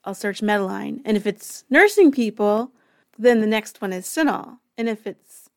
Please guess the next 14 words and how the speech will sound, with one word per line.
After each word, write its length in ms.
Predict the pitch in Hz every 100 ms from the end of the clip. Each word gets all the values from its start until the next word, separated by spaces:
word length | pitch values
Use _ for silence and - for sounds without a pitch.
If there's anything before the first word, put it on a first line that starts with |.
| _ _ _ _ -
not 220 | 269 320 220
nursing 320 | 220 233 214
people, 380 | 208 202 196 196
or 40 |
if 120 | 196 202
it's 160 | -
a 60 | -
bit 180 | 240 -
more 140 | 202
broad 400 | 202 214 214 202
in 120 | 190
nature, 440 | 202 240 - 196 185
then, 320 | 190 185 196 _ _ _ _ _ -
uh, 200 | 190